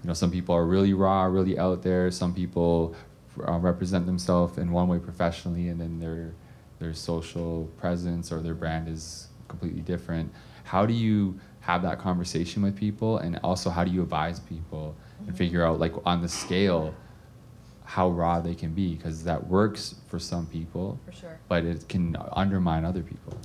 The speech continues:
Speaker 2: For sure. More than anything, um, I think the first thing I would normally say to someone in that situation is, like,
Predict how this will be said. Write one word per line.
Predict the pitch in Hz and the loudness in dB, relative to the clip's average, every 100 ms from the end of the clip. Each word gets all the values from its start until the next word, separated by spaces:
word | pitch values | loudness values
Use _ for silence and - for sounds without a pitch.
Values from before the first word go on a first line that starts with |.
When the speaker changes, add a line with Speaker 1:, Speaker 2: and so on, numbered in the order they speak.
| - - - | -16 -20 -2
Speaker 2:
For | 277 | 0
sure. | 277 285 240 175 190 - - - - - - | 4 6 6 4 2 -6 -18 -18 -18 -8 0
More | 226 240 285 | 4 6 6
than | 339 285 | 4 4
anything, | 175 175 180 196 180 180 185 180 | 4 6 4 2 2 4 2 2
um, | 175 170 196 | 4 4 4
I | |
think | 196 269 285 | 4 4 2
the | |
first | - 196 196 | 2 2 4
thing | 185 | 4
I | 170 | 4
would | 165 - 165 170 | 2 -2 -2 2
normally | 165 165 165 160 | 4 4 4 4
say | 156 | 4
to | 160 | 2
someone | 160 151 | 2 2
in | 156 | 4
that | 147 | 2
situation | 151 151 160 135 156 - 139 | 0 -4 0 0 -2 -4 -4
is, | - | -4
like, | - - - | -4 -6 -6